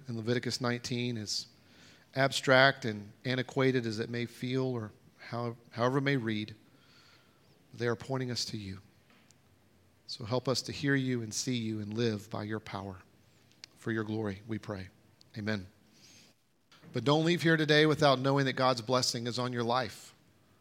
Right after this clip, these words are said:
that what Jesus has done through his death and resurrection means something in your everyday life. God is at work.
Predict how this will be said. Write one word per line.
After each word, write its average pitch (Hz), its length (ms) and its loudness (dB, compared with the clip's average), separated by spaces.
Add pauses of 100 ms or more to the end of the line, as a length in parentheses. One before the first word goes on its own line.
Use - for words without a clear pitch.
(160)
that 131 100 2
what 123 140 2
Jesus 143 360 4
has 135 160 4
done 139 340 2
through 139 120 0
his 120 160 2
death 139 340 4
and 131 100 -6
resurrection 127 640 2
means 131 280 -2
something 139 420 -2
in 127 80 -2
your 120 160 -2
everyday 139 460 0
life. 123 480 2 (680)
God 127 200 4
is 127 100 -2
at 143 60 0
work. 165 420 4